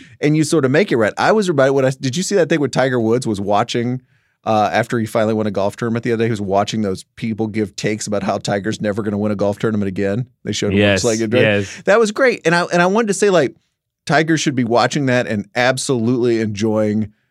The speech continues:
Speaker 1: uh, you know, the moment and, and, and watching all these, all these cheap takes. But I was also saying those people are, are probably right now celebrating Tiger's comeback on television, because that's what the incentives are to do.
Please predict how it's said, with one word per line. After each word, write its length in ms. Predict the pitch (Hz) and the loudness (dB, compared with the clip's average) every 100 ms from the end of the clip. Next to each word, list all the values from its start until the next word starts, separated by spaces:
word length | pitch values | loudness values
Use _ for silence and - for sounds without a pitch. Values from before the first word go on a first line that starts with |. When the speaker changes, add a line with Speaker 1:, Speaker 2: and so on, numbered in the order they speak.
| _ - | _ -4
Speaker 1:
uh, 400 | 104 98 92 82 | 0 2 0 -2
you 120 | 120 | -2
know, 100 | 107 | -2
the 100 | 98 | 0
moment 540 | 104 110 110 110 107 - | 0 0 0 0 0 -4
and, 300 | 107 101 92 | -4 -6 -6
and, 300 | 110 110 107 | -4 -4 -4
and 200 | 120 113 | -6 -2
watching 440 | 110 117 - 117 | 0 0 0 -2
all 120 | 107 107 | 0 0
these, 220 | 107 101 | -2 -4
all 160 | 117 | -4
these 220 | 110 110 - | -2 -2 -6
cheap 320 | - 117 - | -8 -6 -4
takes. 260 | 117 127 - | -4 -4 -2
But 100 | 139 | -2
I 20 | |
was 100 | 151 | -2
also 220 | 156 208 | -2 -2
saying 220 | 185 143 - - _ - | -2 -4 -6 -16 _ -2
those 300 | 160 220 214 | 2 2 0
people 380 | 208 226 214 175 | 0 0 2 0
are, 260 | 135 - | 0 -2
are 160 | - 135 | 0 -2
probably 480 | 107 - 170 180 175 | -2 -2 -2 2 2
right 260 | 147 175 | 2 2
now 200 | 143 175 | 0 0
celebrating 680 | 156 - 165 185 160 165 156 | 0 0 2 2 2 2 2
Tiger's 360 | 147 156 151 147 | 0 0 0 -2
comeback 420 | 175 160 160 156 | 0 0 0 0
on 100 | 160 | 0
television, 520 | 180 240 208 98 - _ _ _ _ _ _ _ _ - | 2 0 0 -4 -8 _ _ _ _ _ _ _ _ -4
because 280 | 147 185 135 | 2 2 2
that's 260 | 151 180 - | 2 2 0
what 140 | 180 | -2
the 160 | 175 120 | -2 -2
incentives 580 | 156 - 160 185 165 | -2 -2 -2 -2 0
are 160 | 151 160 | 0 0
to 60 | 156 | -2
do. 420 | 185 262 - 127 | -2 -4 -8 -12